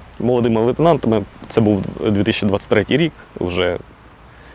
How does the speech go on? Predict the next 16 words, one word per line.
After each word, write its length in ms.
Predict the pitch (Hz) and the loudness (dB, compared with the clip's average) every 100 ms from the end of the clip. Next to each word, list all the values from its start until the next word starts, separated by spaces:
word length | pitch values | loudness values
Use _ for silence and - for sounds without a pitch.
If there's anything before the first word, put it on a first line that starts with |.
| - - - - - - - - - - | -20 -20 -20 -20 -20 -20 -20 -20 -20 -4
рік 440 | - 113 - - - - - - - - - - | 4 4 4 -4 -16 -18 -20 -20 -20 -20 -20 0
повномасштабної 920 | 110 107 107 - 104 95 98 98 98 - 202 - - - | 4 6 4 4 2 2 2 0 -2 -6 -16 -18 -18 -8
військової 520 | 101 101 - 107 101 | -2 -2 0 4 4
агресії 600 | 104 151 143 - 113 101 110 | 4 4 2 0 0 0 -4
з 100 | 107 | 0
боку 280 | 107 104 | 0 2
Росії. 560 | 110 107 - 107 101 - - - - - - - - | 0 0 0 2 2 -2 -10 -20 -20 -20 -20 -8 0
І, 340 | 143 135 127 | 4 4 4
е, 220 | - 110 107 | 4 4 4
у 140 | 117 | 2
нас 320 | 135 127 - - | 2 0 -2 -4
була 260 | 110 113 | 0 4
обмежена 380 | 120 104 - 95 | 4 2 -2 -4
кількість 340 | - 104 101 | -2 -2 -2
вакансій 640 | 120 131 156 127 - 104 104 | -4 -2 -4 -4 -4 -4 -2
у 360 | - 110 101 | -2 -2 -2